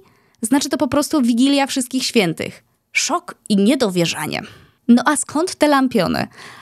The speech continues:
Tu sprawa jest śliska, bo teoretycznie wersja jest taka, że Celtowie wierzyli, że w dniu rzeczonego święta dusze zmarłych powracają na kilka chwil na ziemię.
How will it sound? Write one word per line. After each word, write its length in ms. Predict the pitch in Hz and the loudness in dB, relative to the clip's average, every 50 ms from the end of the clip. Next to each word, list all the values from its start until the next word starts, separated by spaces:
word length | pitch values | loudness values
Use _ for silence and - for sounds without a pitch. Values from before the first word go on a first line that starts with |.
| - _ | -14 _
Tu 100 | - 453 539 | 2 2 2
sprawa 380 | - - - 269 277 294 277 262 | 2 0 -2 -2 0 2 2 0
jest 160 | 277 - - | 0 -2 -4
śliska, 400 | - 214 190 190 - - 180 165 208 | -6 -6 -6 -6 -4 -2 -2 -2 2
bo 160 | 208 254 269 | 2 2 0
teoretycznie 720 | 254 - - 262 - 320 330 320 311 453 415 - 440 359 | 0 0 -2 0 2 2 0 0 0 -2 -2 0 0 2
wersja 300 | 277 247 262 247 220 185 | 2 2 0 2 2 2
jest 260 | 180 185 - - - _ | 2 0 -2 -6 -12 _
taka, 420 | - 170 160 - - 190 240 262 262 | -2 -2 -2 0 0 2 2 2 2
że 180 | 233 269 262 | 0 -2 -2
Celtowie 460 | 262 - 277 269 262 262 330 359 392 294 | 0 0 0 0 2 0 0 0 2 2
wierzyli, 420 | 285 269 269 269 311 294 285 262 | 2 2 2 2 2 2 2 2
że 120 | 226 233 | 0 -2
w 80 | 208 202 | -2 0
dniu 220 | 208 226 254 339 | 0 0 0 0
rzeczonego 380 | 330 302 - 262 247 247 220 208 | 0 0 0 0 0 2 2 0
święta 440 | - - - 180 185 190 - 254 262 | -2 0 0 -2 0 2 0 0 0
dusze 420 | 240 233 285 349 359 - 359 294 | 0 0 0 0 0 0 -2 -2
zmarłych 440 | 240 247 247 254 277 294 285 233 - | -2 0 0 0 0 0 -2 -4 -2
powracają 460 | - 226 233 233 226 - 285 311 320 | -2 0 0 0 0 0 0 0 2
na 140 | 302 277 262 | 2 0 0
kilka 340 | - 262 285 269 277 269 233 | 0 0 0 2 2 0 0
chwil 260 | - - 240 247 240 | 0 0 2 2 4
na 140 | 233 233 220 | 4 2 2
ziemię. 340 | 202 196 160 156 - - | 0 -2 -4 -4 -6 -8